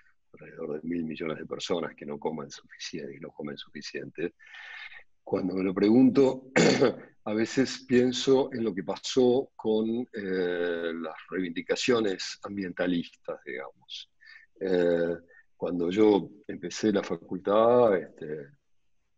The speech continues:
hace seis mil quinientos años y en París, eh, había, en,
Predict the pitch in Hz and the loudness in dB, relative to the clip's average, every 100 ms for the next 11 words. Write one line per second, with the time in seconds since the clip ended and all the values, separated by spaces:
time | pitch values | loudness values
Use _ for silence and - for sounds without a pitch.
0 | _ - - _ _ _ _ _ - 90 | _ -20 -20 _ _ _ _ _ -16 -14
1 | 82 95 98 92 90 87 87 104 107 101 | -12 -12 -6 -4 -4 -4 -4 -2 0 0
2 | 95 - 85 80 85 117 151 - - - | -2 -4 -8 -4 2 4 4 0 -12 -20
3 | - - - 139 117 107 104 104 101 - | -20 -20 -8 0 4 6 8 6 4 0
4 | 104 110 123 113 101 95 92 90 87 87 | -2 2 4 6 6 4 2 0 -2 -4
5 | 85 87 98 95 85 | -4 -8 -12 -14 -12